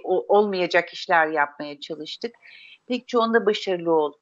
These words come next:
Ne kadarı yeterli oldu açıkçası bilmiyorum. Gerçekten çok kapalı bir kamuoyu var artık.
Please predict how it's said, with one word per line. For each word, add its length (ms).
Ne 160
kadarı 340
yeterli 680
oldu 680
açıkçası 600
bilmiyorum. 380
Gerçekten 680
çok 300
kapalı 400
bir 120
kamuoyu 560
var 140
artık. 380